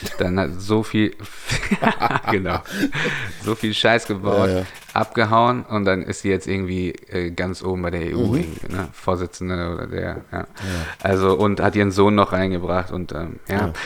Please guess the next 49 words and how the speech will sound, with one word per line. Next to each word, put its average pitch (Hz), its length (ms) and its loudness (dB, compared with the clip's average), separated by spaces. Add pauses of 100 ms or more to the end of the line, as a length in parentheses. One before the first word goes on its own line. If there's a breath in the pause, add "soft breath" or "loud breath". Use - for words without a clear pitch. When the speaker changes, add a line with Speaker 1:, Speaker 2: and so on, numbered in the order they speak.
(100)
Speaker 1:
so 123 100 4
läuft 143 260 6
das 110 160 4
halt, 87 300 -4
so 110 100 0
läuft 131 280 6
das 135 160 0
halt 131 240 4
und, 107 300 2
ähm, 90 440 2
Speaker 2:
Ja. 92 340 2
Speaker 1:
ne? 101 180 -4 (260)
Also 92 240 -2
es 92 100 -4
ist, 98 240 -8
äh, 98 300 2 (1080 loud breath)
ja, 92 240 -2
Speaker 2:
Ja. 90 200 -2 (260)
Speaker 1:
heutige 104 360 4
Welt 110 280 2
läuft 104 380 0
halt 92 160 0
so, 98 160 -2
ich 92 120 0
meine, 87 160 -2
man 87 160 -4
muss 95 200 -6
nur 95 120 -2
einmal 95 440 0
Speaker 2:
Ja. 90 240 0 (240)
Speaker 1:
die 95 140 0
richtigen 95 360 -2
News 95 320 -2
schauen. 92 360 -2 (480 loud breath)
Aber 110 260 8
was 113 160 6
ich 135 200 2 (720 loud breath)
vergessen 117 520 4
habe, 95 120 4
oder 92 100 8
was 90 120 2
wir 131 100 2
vergessen 101 440 0
haben, 92 180 0
bevor 98 260 2
ich 92 100 0
hier, 92 400 2
äh, 90 380 -2
weiter 101 280 0